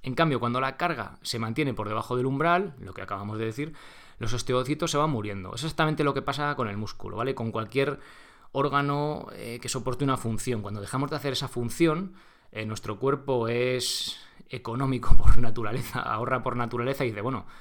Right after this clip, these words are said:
pues si yo no utilizo, imaginaros, eh, la fuerza del bíceps para hacer dominadas porque ya no hago dominadas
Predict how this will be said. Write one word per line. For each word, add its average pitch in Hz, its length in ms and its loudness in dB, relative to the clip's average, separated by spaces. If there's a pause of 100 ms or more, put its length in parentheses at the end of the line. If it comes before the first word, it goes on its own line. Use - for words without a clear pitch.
(280)
pues 107 260 -8
si 101 260 -8
yo 113 140 -6
no 120 80 -6
utilizo, 123 840 -4 (380)
imaginaros, 107 680 -10 (520)
eh, 117 100 -14
la 104 140 -8
fuerza 127 400 -6
del 123 180 -4
bíceps 120 480 -6
para 104 240 -8
hacer 117 200 -8
dominadas 127 420 -6
porque 104 240 -14
ya 110 120 -10
no 117 60 -8
hago 117 140 -8
dominadas 120 420 -10